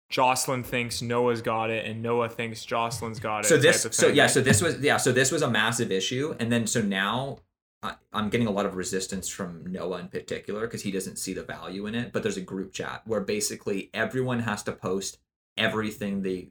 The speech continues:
Speaker 2: every time they, like, they, they're switching tasks, they have to more or less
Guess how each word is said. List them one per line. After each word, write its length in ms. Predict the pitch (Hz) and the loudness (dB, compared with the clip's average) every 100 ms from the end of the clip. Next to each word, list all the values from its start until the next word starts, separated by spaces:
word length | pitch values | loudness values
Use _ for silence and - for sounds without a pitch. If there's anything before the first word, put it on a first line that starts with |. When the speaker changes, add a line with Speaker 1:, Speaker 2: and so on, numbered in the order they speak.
| - - | -12 -4
Speaker 2:
every 160 | 110 | -2
time 140 | 123 113 | 2 0
they, 160 | 101 - | -2 -4
like, 240 | 107 95 | -4 -2
they, 140 | 101 | -2
they're 240 | 95 101 95 | 0 0 0
switching 540 | - 110 101 107 95 | 0 -2 -2 -2 -2
tasks, 720 | - 90 113 - - - - - _ _ 120 | -2 -2 -2 -4 -8 -10 -12 -12 _ _ 0
they 100 | 117 | 4
have 200 | 123 123 | 4 2
to 100 | 107 | 2
more 240 | 104 104 | 2 0
or 60 | 104 | 0
less 400 | 101 98 - | 0 -2 -6